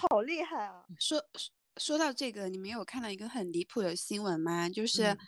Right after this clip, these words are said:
Speaker 2: 那个胡瓜投资了四千万给李进良的整容医院，
Speaker 3: 不是投资，
Speaker 2: 但是他们
Speaker 3: 是给他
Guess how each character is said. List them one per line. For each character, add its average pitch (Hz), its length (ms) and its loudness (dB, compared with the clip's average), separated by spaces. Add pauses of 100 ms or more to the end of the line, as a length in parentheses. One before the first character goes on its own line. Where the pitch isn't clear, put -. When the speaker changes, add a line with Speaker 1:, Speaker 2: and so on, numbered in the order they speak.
(240)
Speaker 2:
那 240 140 0
个 190 260 2
胡 185 340 -6
瓜 226 300 2
投 175 260 -2
资 202 240 0
了 185 520 0
四 - 260 -4
千 226 240 -2
万 202 160 2
给 175 140 0
李 175 180 -2
进 220 240 -4
良 156 200 0
的 170 120 0 (180)
整 175 160 -2
容 160 160 -2
医 190 120 -2
院， 196 300 0 (300)
Speaker 3:
不 226 100 -2
是 - 40 6
投 349 40 8
资， - 40 2
Speaker 2:
但 247 100 4
是 220 80 6
他 240 80 4
们 269 200 4
Speaker 3:
是 311 120 4
给 220 140 0
他 240 60 -4